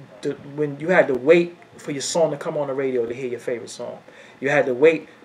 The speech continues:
for your favorite T V program to come on for you to see your favorite T V program. Now, if you want to, you could pull it. You could pull whatever song you want whenever you wanna hear that.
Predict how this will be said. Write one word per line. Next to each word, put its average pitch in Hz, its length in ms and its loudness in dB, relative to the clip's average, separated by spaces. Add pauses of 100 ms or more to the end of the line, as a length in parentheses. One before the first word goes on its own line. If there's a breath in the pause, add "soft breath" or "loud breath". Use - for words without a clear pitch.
(140)
for 139 500 4 (160)
your 131 100 -4
favorite 151 420 2
T 160 200 -6
V 143 140 -6
program 127 500 -2
to 120 60 -8
come 127 240 -6
on 117 160 -6
for - 120 -12
you 123 160 -10
to 120 80 -10
see 123 240 -10
your 117 120 -4
favorite 131 360 -4
T 131 180 -8
V 120 140 -14
program. 113 440 -6 (140)
Now, 190 460 0
if 117 60 -20
you 139 100 -12
want 175 180 -6
to, 170 120 -12
you 165 100 -16
could 180 160 -10
pull 170 200 -6
it. - 80 -14 (440)
You 143 80 -20
could 160 160 -10
pull 196 220 2
whatever 165 340 2
song 160 280 -6
you 156 120 -10
want 147 240 -4
whenever 139 320 -4
you 135 120 -8
wanna 131 220 -6
hear 123 220 -8
that. - 180 -14